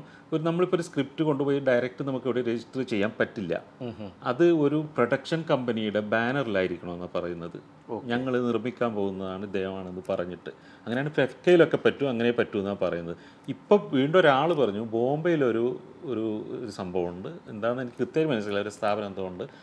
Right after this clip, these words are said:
Speaker 1: അവർ രജിസ്റ്റർ ചെയ്ത് കൊടുക്കുന്നുണ്ട്, ഏഴായിരം രൂപ കൊടുത്താൽ അവർ ചെയ്യുന്നുണ്ടെന്ന് പറ-, അത് ഞങ്ങളങ്ങ് അന്വേഷിക്കുന്നുണ്ട്.
Speaker 2: ഉം.
Speaker 1: അതിപ്പോൾ ഇനിയിപ്പോൾ എന്താണെങ്കിലും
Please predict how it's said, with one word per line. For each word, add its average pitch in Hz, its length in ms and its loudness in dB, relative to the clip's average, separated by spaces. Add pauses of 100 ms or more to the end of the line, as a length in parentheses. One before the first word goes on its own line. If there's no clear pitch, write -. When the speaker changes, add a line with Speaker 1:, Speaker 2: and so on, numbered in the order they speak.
(180)
Speaker 1:
അവർ 131 200 2 (140)
രജിസ്റ്റർ 117 320 2
ചെയ്ത് 107 160 4
കൊടുക്കുന്നുണ്ട്, 90 540 -4
ഏഴായിരം 95 540 0 (180)
രൂപ 87 200 -2
കൊടുത്താൽ 85 480 -6
അവർ 95 160 -6
ചെയ്യുന്നുണ്ടെന്ന് 104 600 -8
പറ-, 120 200 2 (200)
അത് 117 100 -2
ഞങ്ങളങ്ങ് 127 320 2
അന്വേഷിക്കുന്നുണ്ട്. 113 640 -2 (360)
Speaker 2:
ഉം. 110 120 -14 (120)
Speaker 1:
അതിപ്പോൾ 110 180 -2
ഇനിയിപ്പോൾ 135 440 2
എന്താണെങ്കിലും 165 680 4